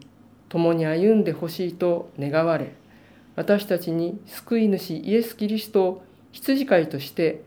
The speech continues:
送られました。そして、神様から離れ、さまよう私たちを大切な羊のように守り、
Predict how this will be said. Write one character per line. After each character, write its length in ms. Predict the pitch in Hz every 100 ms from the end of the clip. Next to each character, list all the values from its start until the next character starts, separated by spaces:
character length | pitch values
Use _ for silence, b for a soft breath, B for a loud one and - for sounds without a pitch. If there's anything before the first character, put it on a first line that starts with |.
| 147
送 180 | 147
ら 80 | 156
れ 100 | 147
ま 140 | 143 139
し 80 |
た。 180 | - 143 - - _ _ _ - _ B B B B B B B _
そ 160 | - 143
し 80 | 139
て、 340 | 170 180 - B B B B -
神 220 | 214 208
様 260 | 196 165 160
か 120 | 151
ら 100 | 151
離 300 | 151 175 185
れ、 220 | 139 - - B B B B _
さ 220 | - 165
ま 140 | 165 170
よ 180 | 165
う 40 | 151
私 320 | 151 180 175
た 140 | 175
ち 180 | 156 -
を 240 | 165 170 - - - _
大 240 | - 170 165
切 460 | - - 175 170
な 160 | 170 165
羊 420 | 165 - 208 220
の 140 | 226 233
よ 140 | 240
う 60 | 214
に 140 | 160
守 360 | 139 147 175
り、 40 | -